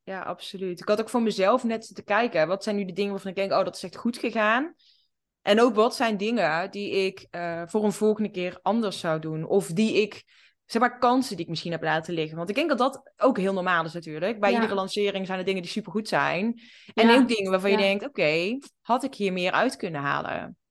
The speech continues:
Speaker 1: Ja.
Speaker 2: Ja.
Speaker 1: Ja, absoluut.
Speaker 2: Die zijn er altijd natuurlijk.
Speaker 1: Ja,
Speaker 2: Ja.
Speaker 1: ja, zeker.
Speaker 2: Heb je zin om die met ons te delen? <laughs>
Speaker 1: Tuurlijk, ik ben een open boek. Ehm, even wachten hoor, pak hem er even bij.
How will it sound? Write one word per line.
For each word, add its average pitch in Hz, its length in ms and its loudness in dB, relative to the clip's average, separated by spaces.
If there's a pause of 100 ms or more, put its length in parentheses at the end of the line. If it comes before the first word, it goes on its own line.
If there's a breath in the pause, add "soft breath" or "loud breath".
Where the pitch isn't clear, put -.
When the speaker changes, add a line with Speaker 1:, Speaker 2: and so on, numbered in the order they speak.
(240)
Speaker 1:
Ja. 185 120 -14 (1200)
Speaker 2:
Ja. 226 140 -4
Speaker 1:
Ja, - 180 -4
absoluut. - 640 -12 (420)
Speaker 2:
Die 226 160 0
zijn 214 220 2
er 190 60 -2
altijd 190 380 -6
natuurlijk. 190 500 -8
Speaker 1:
Ja, 202 560 -12
Speaker 2:
Ja. 202 140 -6
Speaker 1:
ja, 180 320 -10
zeker. - 540 -14
Speaker 2:
Heb 220 160 -4
je 240 140 -4
zin 269 180 0
om 302 100 0
die 269 100 4
met 254 160 2
ons 254 180 -2
te 233 100 -6
delen? 220 500 0
<laughs> 370 540 2
Speaker 1:
Tuurlijk, 180 600 4
ik - 120 -8
ben 160 140 2
een 165 80 -2
open 170 300 0
boek. 240 260 2
Ehm, 208 500 0 (200)
even 208 340 -14
wachten - 300 -12
hoor, 196 100 -12
pak - 140 -10
hem 185 80 -8
er 165 60 -6
even 170 180 -10
bij. 143 380 -8